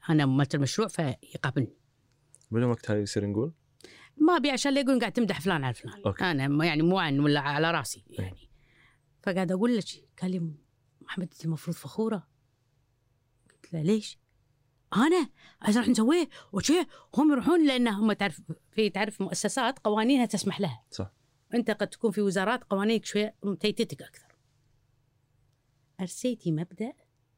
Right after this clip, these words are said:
Speaker 1: راح يريح الناس.
Speaker 2: مو هذا اللي
Speaker 1: الحين هذا
Speaker 2: تبينه
Speaker 1: لما
Speaker 2: أنت،
Speaker 1: يطب-،
Speaker 2: إيه.
Speaker 1: ما
Speaker 2: إيه.
Speaker 1: لما يطبقه، أنت كنت بتطبقينه عشان تريحين الناس في مجال.
Speaker 2: مم.
Speaker 1: الحين أرسيتي مبدأ راح يريح الناس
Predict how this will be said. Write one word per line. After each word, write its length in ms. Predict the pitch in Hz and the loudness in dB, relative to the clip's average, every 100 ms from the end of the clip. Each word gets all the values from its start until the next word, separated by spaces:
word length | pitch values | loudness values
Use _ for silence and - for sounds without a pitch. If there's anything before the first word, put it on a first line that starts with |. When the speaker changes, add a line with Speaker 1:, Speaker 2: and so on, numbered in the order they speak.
| - | -14
Speaker 1:
راح 120 | - | -8
يريح 380 | 156 202 226 - | -4 -2 -4 -6
الناس. 360 | 226 233 - _ _ _ _ _ _ _ _ _ _ _ _ _ _ _ _ - | -8 -10 -20 _ _ _ _ _ _ _ _ _ _ _ _ _ _ _ _ -6
Speaker 2:
مو 80 | 107 | -2
هذا 80 | 107 | 0
اللي 100 | - | 0
Speaker 1:
الحين 140 | - | 0
هذا 160 | 208 196 | 0 0
Speaker 2:
تبينه 80 | 190 | 0
Speaker 1:
لما 120 | 180 | 0
Speaker 2:
أنت، 100 | - | -2
Speaker 1:
يطب-، 280 | 160 110 175 | -4 -6 -8
Speaker 2:
إيه. 120 | 170 165 | -6 -2
Speaker 1:
ما 100 | 165 | 0
Speaker 2:
إيه. 60 | |
Speaker 1:
لما 220 | 160 156 | 0 0
يطبقه، 420 | 143 160 151 185 214 | 0 -2 -4 -2 -4
أنت 120 | 214 | -6
كنت 180 | 214 190 | -6 -6
بتطبقينه 540 | - 190 175 247 247 | -4 -6 -2 -2 0
عشان 300 | 233 - 220 | -2 -2 -2
تريحين 280 | 214 196 214 | -2 0 2
الناس 260 | 214 262 | 2 0
في 80 | 269 | 2
مجال. 340 | 247 220 143 120 _ _ _ - | 2 2 -2 -6 _ _ _ -12
Speaker 2:
مم. 180 | 117 104 | -10 -10
Speaker 1:
الحين 200 | 104 185 | -6 -2
أرسيتي 440 | 190 - 254 247 185 | -2 -2 -2 -2 -2
مبدأ 400 | 202 - 151 - _ - | -4 -4 -8 -8 _ -8
راح 160 | 180 156 | -6 -4
يريح 420 | 156 220 226 - | -2 -2 -2 -2
الناس 640 | 170 180 226 285 - | -4 -2 -4 -8 -12